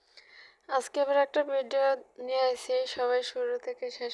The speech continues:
পর্যন্ত আমার ভিডিওটা দেখবা। আর অনেকে কমেন্ট করে, অনেকে কমেন্ট করে, "আপু, তুমি আমাগরে বুইল্লা গেছো গা, বুইল্লা গেছো গা।" আমি কাউরে বলি না গো, ভাইয়ারা, আপুরা,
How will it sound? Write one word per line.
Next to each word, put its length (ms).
পর্যন্ত 360
আমার 220
ভিডিওটা 520
দেখবা। 520
আর 180
অনেকে 480
কমেন্ট 400
করে, 340
অনেকে 520
কমেন্ট 380
করে, 300
"আপু, 260
তুমি 340
আমাগরে 400
বুইল্লা 420
গেছো 340
গা, 220
বুইল্লা 340
গেছো 340
গা।" 160
আমি 280
কাউরে 340
বলি 340
না 140
গো, 260
ভাইয়ারা, 480
আপুরা, 380